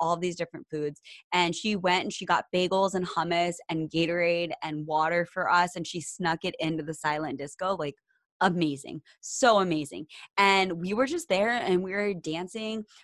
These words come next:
with the music and all, having just, like, a blast, and nothing happened. Nothing physical happened. We didn't hug, we didn't kiss, like, nothing actually happened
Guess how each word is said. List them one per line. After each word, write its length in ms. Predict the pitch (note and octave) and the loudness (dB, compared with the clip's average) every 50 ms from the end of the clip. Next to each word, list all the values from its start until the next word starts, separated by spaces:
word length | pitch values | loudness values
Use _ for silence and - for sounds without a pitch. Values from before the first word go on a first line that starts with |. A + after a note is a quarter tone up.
| _ - | _ -4
with 180 | F3+ F#3 F3+ | -4 -4 -2
the 80 | - D#3+ | -2 -2
music 540 | D#3 D#3+ G3 A3+ A#3 A3 A#3 A#3 A3+ A3 G3+ | 0 0 0 -2 -2 0 0 0 0 0 -2
and 100 | E3 - - - | -4 -4 -4 -4
all, 140 | F3+ F#3+ - | -4 -4 -4
having 440 | - F3+ - - G#3 G3+ G3+ G3 F3+ | -6 -6 -2 -2 -2 0 0 -2 -2
just, 260 | E3 F#3+ F3+ - - | -2 -4 -6 -4 -4
like, 220 | E3 D3+ C#3+ - - - | -4 -4 -4 -6 -8 -8
a 80 | D#3 | -8
blast, 640 | D3 - - G3 A3 A3 A3 G#3+ G#3 - A3+ - - _ - | -8 -6 0 2 6 6 6 6 4 0 -6 -12 -14 _ -2
and 260 | F#3+ F3+ F3 E3 D#3 _ _ _ _ _ - | 0 0 0 -2 -4 _ _ _ _ _ -4
nothing 380 | F3+ G3 A3+ C4+ D#4 - - C5 A#4 E4+ | 0 6 6 6 6 4 0 -2 0 2
happened. 440 | G#3 F#3+ F#3+ - - - - - - - - - _ - | 4 4 4 4 0 -8 -12 -12 -14 -16 -20 -16 _ 0
Nothing 380 | F3 F#3+ G#3+ A3+ C#4 C4 B3+ | 4 4 4 6 4 2 2
physical 380 | - A3 G3+ F#3+ G3 G3+ G3 G3+ | 2 0 0 0 0 0 0 0
happened. 400 | G3+ G3 F3+ F3 - F3+ F3 D#3+ | 2 2 2 2 2 -2 -4 -2
We 100 | D#3+ D#3+ | -2 0
didn't 220 | F3 G3 G3+ G#3 F3+ | 0 0 0 2 2
hug, 180 | E3+ E3+ F3 | 2 2 2
we 120 | E3+ E3 E3 | 2 0 0
didn't 200 | E3+ F3+ - - | 0 -2 -2 -2
kiss, 280 | D#3 D3+ D#3+ E3 - | -2 -2 -2 -2 -2
like, 280 | - C#3 C#3 C#3 - - _ _ _ - | -4 -4 -4 -6 -8 -16 _ _ _ -8
nothing 580 | E3+ F3 F3+ F3+ F#3+ - A#3+ A#3 A#3+ A#3+ B3 B3 - _ _ _ _ - - | -2 2 2 2 2 2 -2 -2 0 0 -2 -2 -6 _ _ _ _ -2 2
actually 420 | F3+ F#3 F#3 - - G#3 F#3+ F#3 | 2 2 2 0 -4 -2 -2 -2
happened 640 | F3 - - E3 D#3 D3+ D3 - - - - - _ | -2 -2 0 0 0 0 -2 -8 -16 -16 -16 -18 _